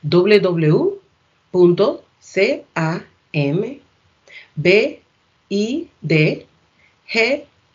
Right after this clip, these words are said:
E M A punto G O V, Mara, C O V E D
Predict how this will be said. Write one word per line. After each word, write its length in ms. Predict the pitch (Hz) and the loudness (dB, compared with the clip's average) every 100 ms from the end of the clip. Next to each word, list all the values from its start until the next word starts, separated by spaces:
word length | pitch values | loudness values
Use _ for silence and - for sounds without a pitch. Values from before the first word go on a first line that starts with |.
| _ _ _ _ _ _ _ | _ _ _ _ _ _ _
E 340 | - 180 214 285 _ _ - _ - | -2 0 -2 -8 _ _ -20 _ -2
M 340 | 156 180 208 | 0 2 0
A 320 | 156 147 185 - _ _ _ _ | -2 -4 -6 -14 _ _ _ _
punto 580 | 220 247 - 135 - - _ _ _ _ _ _ _ _ _ _ _ _ _ _ | -6 -6 -4 -6 -6 -14 _ _ _ _ _ _ _ _ _ _ _ _ _ _
G 380 | - 196 220 359 _ _ | -4 -2 -2 -4 _ _
O 340 | - 190 220 - | 2 2 2 -4
V, 420 | 170 156 151 226 - _ _ _ _ _ _ _ | -4 0 0 -2 -6 _ _ _ _ _ _ _
Mara, 580 | - 156 165 190 277 330 _ _ _ _ _ _ _ _ | 0 2 4 2 -2 -10 _ _ _ _ _ _ _ _
C 580 | - - 190 196 247 - | -20 -6 0 0 0 -10
O 380 | - 175 175 196 - _ _ _ _ _ _ _ | -6 -2 -2 -6 -16 _ _ _ _ _ _ _
V 380 | 151 185 320 - _ _ _ _ _ _ _ _ _ _ _ _ _ _ _ _ | 0 0 0 -8 _ _ _ _ _ _ _ _ _ _ _ _ _ _ _ _
E 340 | 156 175 247 - _ | 0 0 0 -8 _
D 440 | 147 170 247 392 | -4 -2 -2 -4